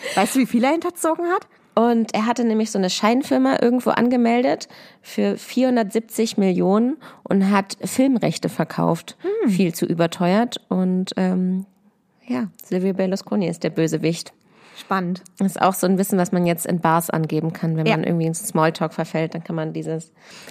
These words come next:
Speaker 2: <laughs> Wissen.
Speaker 1: Da haben unsere Steuerpflichtigen jetzt auch was gelernt.
Speaker 2: Genau.
Speaker 1: Hoffen wir doch.
Speaker 2: Ja, Sarah, die Promis sind ja nicht die einzigen, die Fehler gemacht haben.
Speaker 1: Nee.
Speaker 2: Sondern, äh,
Speaker 1: Der Staat ist auch nicht ganz unschuldig in den Skandalen.
Speaker 2: Genau, und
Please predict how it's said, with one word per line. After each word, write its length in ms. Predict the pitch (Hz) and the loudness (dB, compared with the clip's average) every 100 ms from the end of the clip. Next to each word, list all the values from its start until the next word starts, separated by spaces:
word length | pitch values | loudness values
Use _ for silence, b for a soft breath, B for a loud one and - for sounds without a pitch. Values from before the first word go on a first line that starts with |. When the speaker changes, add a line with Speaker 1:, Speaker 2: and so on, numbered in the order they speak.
| B | B
Speaker 2:
<laughs> 300 | 214 185 - | -2 -2 -8
Wissen. 160 | - 196 | -2 0
Speaker 1:
Da 100 | 214 | 2
haben 140 | 240 | 2
unsere 240 | 247 226 226 | 2 0 0
Steuerpflichtigen 680 | - 214 214 233 - 208 | 2 2 2 -2 -2 0
jetzt 140 | 196 - | -2 2
auch 220 | 185 175 | 0 2
was 180 | 185 175 | 0 2
gelernt. 480 | 190 165 165 - - | 0 2 0 -2 0
Speaker 2:
Genau. 320 | 220 202 165 - | 2 4 6 6
Speaker 1:
Hoffen 200 | 277 202 | 4 2
wir 140 | 185 | 4
doch. 180 | 190 226 262 277 220 - _ - - B B B B | 4 4 2 2 -2 -6 _ -20 -20 B B B B
Speaker 2:
Ja, 320 | - 190 175 - | 0 2 2 -2
Sarah, 360 | - 185 175 175 | 0 2 4 2
die 260 | 180 190 | 2 0
Promis 380 | - - 220 240 | -2 0 0 2
sind 120 | 226 | 2
ja 60 | 233 | 2
nicht 160 | 214 | 2
die 80 | - | 2
einzigen, 380 | 202 226 220 196 | 2 2 4 2
die 100 | 175 | 2
Fehler 320 | - 175 165 | 2 2 4
gemacht 380 | 160 160 160 - | 4 2 0 0
haben. 360 | 151 151 208 302 | 0 2 2 0
Speaker 1:
Nee. 400 | 214 214 208 208 233 _ _ - | 0 0 0 -2 -4 _ _ -10
Speaker 2:
Sondern, 540 | 175 185 180 175 175 185 | 0 2 4 4 4 2
äh, 300 | - 185 180 | 2 2 2
Speaker 1:
Der 140 | 214 | 0
Staat 560 | 214 - 226 190 220 240 | -2 0 2 4 2 2
ist 180 | 233 254 | 0 4
auch 180 | 254 | 4
nicht 180 | 302 311 | 4 2
ganz 260 | - 214 214 | 4 2 2
unschuldig 480 | 220 233 254 202 202 | 0 2 2 2 2
in 80 | 190 | 0
den 160 | 208 | 0
Skandalen. 760 | 208 220 202 190 190 196 240 220 | 2 2 4 4 4 2 0 0
Speaker 2:
Genau, 280 | 196 190 | 2 4
und 100 | 180 | 4